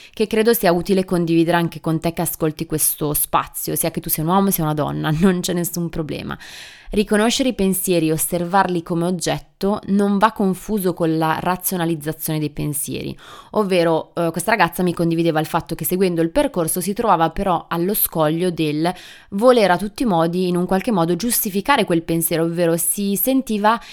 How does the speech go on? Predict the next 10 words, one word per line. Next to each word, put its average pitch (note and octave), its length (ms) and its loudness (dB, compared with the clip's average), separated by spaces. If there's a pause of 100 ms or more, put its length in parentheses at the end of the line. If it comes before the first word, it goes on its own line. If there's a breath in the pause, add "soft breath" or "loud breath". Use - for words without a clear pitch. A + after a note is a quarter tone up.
(140 loud breath)
in A3 280 2
dovere G#3 560 4
di F#3+ 560 0
giustificare G#3+ 720 0
il A#3+ 140 2
perché F3 580 0
quel D#3 200 0
pensiero D3+ 460 -4
nasceva, D#3 540 -4
no? E3 180 0